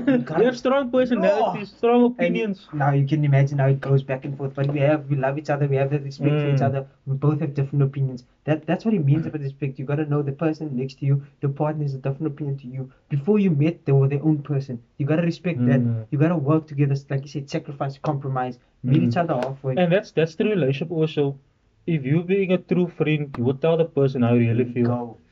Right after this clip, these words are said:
Speaker 2: Not gonna go on and just yes, not, like, be a yes man in a relationship.
Speaker 1: Oh, yes, ma'am.
Speaker 2: Yes, ma'am. Yes, this, yes, that, yes, that. You have opinion.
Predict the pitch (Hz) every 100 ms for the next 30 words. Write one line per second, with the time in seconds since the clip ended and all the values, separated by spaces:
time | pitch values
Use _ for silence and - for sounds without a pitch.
0 | - 135 165 160 143 143 143 143 135 139
1 | - 117 131 139 - 120 127 135 127 127
2 | 135 127 123 135 135 131 139 - - -
3 | 139 127 120 117 117 - - 139 139 151
4 | 147 135 - _ - 123 139 139 139 131
5 | 123 139 - 131 135 127 120 139 - 127
6 | 135 117 127 - 123 - - - 156 202
7 | 226 240 - 247 254 175